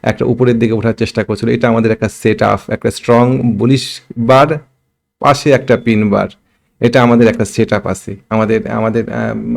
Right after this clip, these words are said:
আ, শেয়ার ধরার ক্ষেত্রে এই সেটআপটা আমরা মাঝে মধ্যে কাজে লাগাই। আপনাদেরকে আমি দেখাই, চলেন। শেফার্ডের ক্ষেত্রে যখন শেফার্ড মুভ করছিল, আমি আমার, আ, গ্রুপে এটা দিয়ে দিয়েছিলাম যে এই শেয়ারটা একটা strong bullish bar followed by a pin bar।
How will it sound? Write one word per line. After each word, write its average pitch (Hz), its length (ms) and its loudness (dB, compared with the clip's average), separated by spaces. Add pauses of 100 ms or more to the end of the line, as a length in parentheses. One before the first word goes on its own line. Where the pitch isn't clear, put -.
(120)
আ, 113 160 -16 (280)
শেয়ার 120 360 0
ধরার 117 280 2
ক্ষেত্রে 131 340 -2
এই 120 160 0
সেটআপটা 117 460 -4
আমরা 107 160 2
মাঝে 104 240 0
মধ্যে 104 220 -2
কাজে 113 260 0
লাগাই। 98 280 -2
আপনাদেরকে 107 460 -4
আমি 107 160 -4
দেখাই, 104 480 -6
চলেন। 104 380 -4 (720)
শেফার্ডের 110 500 -2
ক্ষেত্রে 110 320 -4
যখন 120 340 0
শেফার্ড 117 560 0 (300)
মুভ 147 240 4
করছিল, 117 400 2
আমি 117 240 4
আমার, 117 280 4
আ, 113 420 -2
গ্রুপে 113 400 -2
এটা 113 160 0
দিয়ে 113 200 2
দিয়েছিলাম 101 420 -4
যে 110 280 -4
এই 113 240 -4
শেয়ারটা 117 520 0
একটা 123 160 -2
strong 117 500 0
bullish 117 300 0
bar 131 180 -2
followed 127 480 0
by 110 200 0
a 104 100 -6
pin 110 200 0
bar। 98 120 0